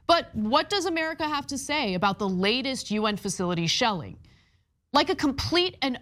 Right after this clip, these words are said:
utter coward, U S National Security Council spokesperson John Kirby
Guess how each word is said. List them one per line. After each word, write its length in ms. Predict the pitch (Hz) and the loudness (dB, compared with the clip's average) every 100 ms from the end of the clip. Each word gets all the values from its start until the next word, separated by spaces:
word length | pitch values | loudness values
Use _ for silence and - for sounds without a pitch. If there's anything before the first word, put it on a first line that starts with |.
| - | 0
utter 280 | 254 262 202 | 0 0 -4
coward, 840 | - 285 370 330 175 135 220 - - - | -6 0 0 0 -4 -6 -8 -10 -12 -2
U 240 | 196 226 | 2 4
S 140 | 220 | 4
National 320 | 220 214 226 202 | 2 2 0 -4
Security 420 | 208 202 208 196 | -4 -2 -2 -2
Council 420 | - 208 202 190 | 0 0 2 -2
spokesperson 800 | 185 - 285 - - 180 202 185 | -2 0 0 0 -2 0 0 0
John 300 | 202 175 170 | 2 0 0
Kirby 480 | 330 359 233 190 | -2 0 0 -2